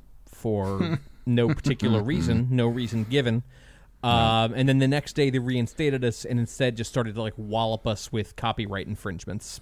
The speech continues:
Speaker 1: But we're still up. The, the site is, you know, or whatever. Like,
Speaker 2: Right.
Speaker 1: our channel is up. Uh, we can live stream, I think. Although I think if we get enough copyright infringements, we can't. I don't. I don't know. It's, it's kinda whatever.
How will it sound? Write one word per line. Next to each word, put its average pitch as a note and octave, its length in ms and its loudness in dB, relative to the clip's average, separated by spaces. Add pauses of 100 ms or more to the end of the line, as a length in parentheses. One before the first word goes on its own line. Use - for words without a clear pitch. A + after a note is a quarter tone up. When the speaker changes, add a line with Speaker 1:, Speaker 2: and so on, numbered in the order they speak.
Speaker 1:
But G#2 220 -4
we're G#2 140 -6
still C#3 260 -2
up. B2+ 280 0
The, A#2 280 -2 (120)
the B2+ 100 -8
site C3+ 420 -2
is, A2 560 -4
you C3+ 80 -4
know, A2+ 80 0
or A2+ 140 0
whatever. A#2+ 240 0
Like, G2+ 120 2
Speaker 2:
Right. D2+ 60 0
Speaker 1:
our A#2 60 0
channel A2+ 320 -2
is G#2 100 -4
up. C#3 280 0 (360)
Uh, G2 120 -4
we G#2+ 100 -4
can B2+ 460 0
live C#3 340 -4
stream, D3+ 380 -6
I C#3+ 80 0
think. C#3 240 -2
Although C3 160 6
I C3+ 40 6
think C3+ 140 -2
if C3+ 60 -4
we C3+ 60 0
get B2+ 120 0
enough B2 200 0
copyright B2 420 -4
infringements, A#2 560 -6
we A2 180 -10
can't. A#2+ 520 -6
I B2 80 -2
don't. A2+ 260 -4
I A2+ 80 -8
don't A2 120 -2
know. G2+ 200 -4
It's, - 400 -8
it's B2 160 -8
kinda A#2+ 180 -4
whatever. G#2 220 -6